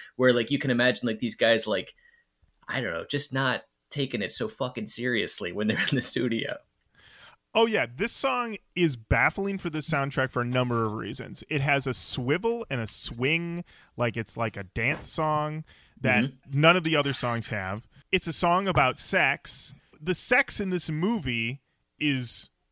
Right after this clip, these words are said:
Speaker 2: weird when
Speaker 1: Mm-hmm.
Speaker 2: it is implied. It's never shown, but it's implied. There's a scene where Travolta goes to have sex with his wife, and he hol-, he, like, she dips her head back,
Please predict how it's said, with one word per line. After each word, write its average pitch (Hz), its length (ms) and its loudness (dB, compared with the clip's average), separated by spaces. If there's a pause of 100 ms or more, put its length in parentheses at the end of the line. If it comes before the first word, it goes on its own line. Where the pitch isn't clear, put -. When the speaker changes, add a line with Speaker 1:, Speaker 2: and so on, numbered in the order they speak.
(180)
Speaker 2:
weird 135 680 0 (380)
when 135 200 2
Speaker 1:
Mm-hmm. 123 140 -4
Speaker 2:
it - 420 -8
is 135 140 0
implied. 123 500 2
It's 123 160 -8
never 240 200 2
shown, 110 600 -2 (380)
but 147 80 0
it's 143 100 -6
implied. 135 380 2
There's 143 160 -2
a 143 60 -6
scene 190 320 -2
where 147 360 0 (100)
Travolta 165 460 -2
goes 151 160 -2
to 143 80 -2
have 135 160 0
sex - 320 -4
with 135 160 -2
his 117 180 -6
wife, 143 480 0 (300)
and 147 220 2
he 143 160 -4
hol-, 147 320 -2
he, 160 220 0
like, 156 200 2 (300)
she - 240 -4 (320)
dips - 240 0
her 185 100 -4
head 160 300 -4
back, 190 500 -4